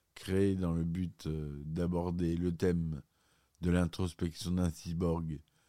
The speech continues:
et le concept de survie dans un monde apocalyptique. L'auteur a construit Gun autour de deux thèmes récurrents dans ses œuvres,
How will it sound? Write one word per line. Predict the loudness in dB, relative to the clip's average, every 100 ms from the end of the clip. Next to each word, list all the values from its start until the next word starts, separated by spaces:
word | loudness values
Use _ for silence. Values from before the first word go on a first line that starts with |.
| _ _ -4
et |
le | -4
concept | 0 0 2 0 2
de | 0
survie | 0 -2 -2 0 0
dans | 0 2
un | 2
monde | 2 0 -2 -4 -10 _ _
apocalyptique. | -4 -4 -2 -2 -2 -2 0 -2 -4 -4 -4 -4 -18 -20 _ _ _ _ _ _
L'auteur | 0 2 2 _ 0 2 2 0
a | 0
construit | -2 -2 -2 0
Gun | 2 2 2
autour | 0 -2 -2 -2 0
de | -2
deux | 0 0
thèmes | 2 2 2
récurrents | 2 -2 -2 -2 0
dans | 0
ses | -2 -4 -2
œuvres, | -2 -2 -6